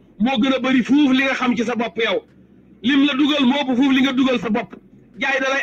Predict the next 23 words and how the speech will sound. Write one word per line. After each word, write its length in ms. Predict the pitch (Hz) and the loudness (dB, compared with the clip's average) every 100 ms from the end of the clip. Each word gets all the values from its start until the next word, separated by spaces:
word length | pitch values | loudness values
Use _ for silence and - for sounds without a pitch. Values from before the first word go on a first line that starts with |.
| 269 | -2
avion, 300 | 262 262 220 | 0 0 -2
jaay 180 | 269 269 | -2 -2
lay 140 | 262 233 | -2 -4
bateau, 320 | 254 240 226 _ - 170 | -4 -4 -6 _ -16 -8
jël 160 | 269 | -4
suñ 140 | 254 262 | -2 -2
or 180 | 277 247 | -2 -4
bi 80 | 220 | -4
foqati 400 | 285 - 240 247 | -4 -6 -8 -4
ko, 100 | 254 247 - - - | -4 -6 -14 -20 -8
foqati 320 | 294 285 254 | -6 -4 -4
suñ 180 | 196 262 | 0 0
pétrole 300 | 262 269 269 | 0 -2 0
bi, 120 | 262 | 0
suñ 200 | 226 269 | 0 0
gaz 200 | 226 262 | 0 0
bi, 80 | 233 | 0
mboolem 360 | 233 311 330 311 | 0 0 2 2
lu 80 | 285 | 2
France 300 | 285 277 240 | 0 -4 0
luñ, 240 | 294 254 220 | 0 2 2
luñ 220 | 269 269 | 4 4
yoroon. 320 | 277 254 202 | 2 0 -2